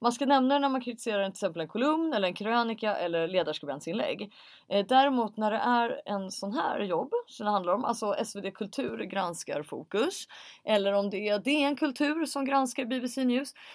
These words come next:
eh, då är det liksom tradition när man säger så här, S V D Kulturs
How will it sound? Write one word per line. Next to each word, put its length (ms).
eh, 260
då 200
är 280
det 360
liksom 320
tradition 580
när 100
man 160
säger 240
så 140
här, 140
S 180
V 60
D 80
Kulturs 800